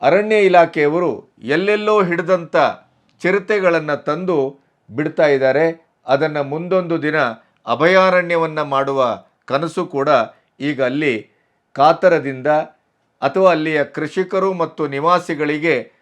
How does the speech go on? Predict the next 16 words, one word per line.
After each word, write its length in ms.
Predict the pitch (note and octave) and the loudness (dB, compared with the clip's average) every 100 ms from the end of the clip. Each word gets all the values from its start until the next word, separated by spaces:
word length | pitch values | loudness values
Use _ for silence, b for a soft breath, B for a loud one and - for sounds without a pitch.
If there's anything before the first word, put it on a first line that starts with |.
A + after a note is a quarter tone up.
| _ - | _ -8
ಒಂದು 260 | C#3+ D3 | -6 -4
ರೀತಿಯ 480 | D#3 F#3 F#3 F#3 D#3+ C3+ C3 b _ - | -2 -2 -2 -2 0 0 -2 b _ -14
ಭಯ 220 | F#2+ C#3+ F#3+ | -4 0 2
ಹುಟ್ಟಿಸುವ 600 | F#3+ F#3+ F#3+ F3+ E3+ D#3 | 2 0 -2 -2 -2 -2
ರೀತಿಯಲ್ಲಿ 520 | D3+ C3+ D3 C#3 C3 | -2 -4 -4 -2 -4
ಕೂಡ 240 | C3+ E3 D#3+ B2+ b b - | -4 0 2 0 b b -6
ಅದು 220 | C3+ C3+ | -2 -2
ಕಾರ್ಯಾಚರಣೆಗೆ 840 | C3 B2+ C#3 F3+ F3 D#3 C#3+ B2+ | -2 -2 2 2 2 -4 -4 -6
ಬರ್ತಾ 400 | A#2+ G2 D3 - | -4 -2 -2 0
ಇದೆ 320 | E3+ D#3 C#3 C3+ | 0 0 0 0
ಅನ್ನುವಂಥ 440 | B2+ B2+ B2 G2+ | -2 -6 -6 -8
ಸುದ್ದಿ 480 | A2 - D3+ D3+ F3 | -8 -8 -8 -6 -6
ಕೂಡ 240 | D3+ A#2+ | -6 -6
ಹರಡಿದೆ. 640 | C3+ C#3 F#3 D3+ G2+ F2 _ _ _ _ _ _ | -6 -4 -6 -6 -10 -16 _ _ _ _ _ _
ಈ 140 | C#3+ F3+ | -4 -2
ಹಿನ್ನೆಲೆಯಲ್ಲಿ 840 | D#3+ E3 D#3+ E3 F3+ G3 D3 D3+ | -2 -2 0 0 0 0 -2 -4